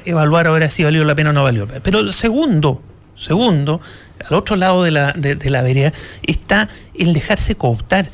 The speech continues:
Si una cosa es llegar a ese acuerdo y otra cosa es, además, profitar de eso. Porque casi toda la gente que ha pasado por el Ministerio de Defensa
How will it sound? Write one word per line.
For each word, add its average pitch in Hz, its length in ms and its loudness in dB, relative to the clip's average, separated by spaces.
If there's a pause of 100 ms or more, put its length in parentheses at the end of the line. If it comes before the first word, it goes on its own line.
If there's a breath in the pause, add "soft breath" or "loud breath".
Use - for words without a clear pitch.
(120)
Si - 160 -2
una 262 160 0
cosa 208 260 0
es 170 80 0
llegar 156 280 0
a 185 40 2
ese - 120 -4
acuerdo 156 260 2
y 196 80 -2
otra 208 200 0
cosa 196 340 0 (280 loud breath)
es, 185 240 2 (200 loud breath)
además, 165 880 2 (880)
profitar 196 960 0 (220)
de 120 220 -2
eso. 76 320 -8 (380 loud breath)
Porque 190 380 -4 (400)
casi 214 280 0
toda 311 280 0
la 330 100 2
gente 214 360 0
que 208 100 0
ha 185 60 -2
pasado 196 320 0
por 180 120 2
el 160 60 4
Ministerio 151 480 2
de 143 60 4
Defensa - 560 -2